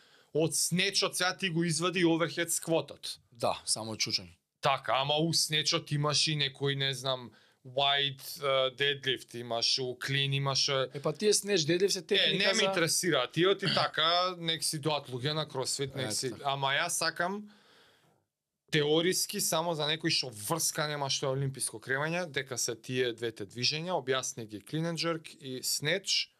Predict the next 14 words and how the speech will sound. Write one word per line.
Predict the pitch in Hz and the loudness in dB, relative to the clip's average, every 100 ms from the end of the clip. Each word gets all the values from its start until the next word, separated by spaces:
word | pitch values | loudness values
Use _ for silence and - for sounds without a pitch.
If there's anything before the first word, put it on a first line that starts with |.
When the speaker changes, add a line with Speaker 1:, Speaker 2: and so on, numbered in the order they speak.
| _ _ - | _ _ -10
Speaker 1:
и | 139 | -8
толку. | 135 90 - - _ _ _ _ _ - | -6 -10 -12 -20 _ _ _ _ _ -2
Speaker 2:
Снеч, | - 127 135 123 - - _ | 0 0 0 2 0 0 _
кога | - 127 123 | 0 2 2
ќе | 110 117 107 101 95 _ _ _ | 2 0 0 0 -2 _ _ _
ја | 117 | -14
подиг-, | 101 135 127 135 131 | -6 -2 -2 -2 -6
значи | 120 113 | -6 -6
кога | 120 | -2
се | 127 127 | -4 -2
каже | 147 143 147 | -4 -4 -4
у | |
кросфит, | 135 139 135 - 107 - | -6 -2 0 0 -4 -8
снеч | - - 120 123 - - | -2 -2 -2 0 0 -2